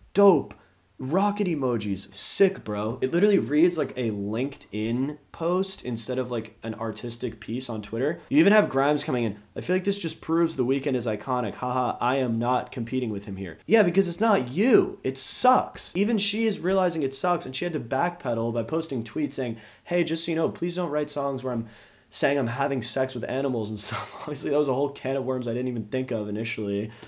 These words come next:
But it actually goes even further than this. This, I would say, is the most horrifying, um, example of this. Got this tweet from Underground Sound. "An A I song consisting of Juice world dissing his controversial partner,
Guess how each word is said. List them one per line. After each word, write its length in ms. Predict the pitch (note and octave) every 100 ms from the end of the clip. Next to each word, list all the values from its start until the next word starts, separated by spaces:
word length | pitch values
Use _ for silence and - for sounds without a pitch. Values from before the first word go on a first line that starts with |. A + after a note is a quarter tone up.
| -
But 120 | C3
it 40 | D3+
actually 320 | G#3+ G#3+ G#3
goes 340 | D#3+ C#3+ C3+ -
even 240 | C3 B2
further 340 | G2+ C3 B2+ B2
than 140 | A2
this. 300 | A2+ A2+ -
This, 280 | - D3 D#3+
I 80 | E3+
would 140 | D3
say, 240 | - B2+ A#2+
is 400 | - A#2 G#2 -
the 400 | A#2 A2+ A2 G2 - _ _ _
most 420 | A2+ A#2 A#2 - -
horrifying, 1080 | - - - C#3+ D3 - A2+ G#2+ G2+ G2 G2 -
um, 300 | G#2+ G#2+ G2+
example 500 | G#2 G#2 G#2+ G2+ G#2
of 120 | F2
this. 320 | F#2+ F#2+ - -
Got 160 | D3+ E3+
this 140 | D#3+
tweet 260 | - C#3 C3+
from 220 | C3+ A2+
Underground 480 | B2 B2+ A2 A#2 A2
Sound. 240 | A#2 G#2 F#2+ - - - -
"An 180 | D3+ C#3+
A 180 | D3+ F3+
I 160 | G#3+ G3+
song 320 | G3+ E3+ D3
consisting 460 | C3 A#2 D#3 E3+ C3
of 180 | G2+
Juice 400 | G2+ - F3+ G3+
world 480 | E3+ E3 C3+ A#2 -
dissing 400 | C#3 F3+ - G3+
his 220 | E3+ D3+
controversial 720 | - - D3+ - C3 B2+ C3 A#2+
partner, 580 | - B2+ B2 A2 G2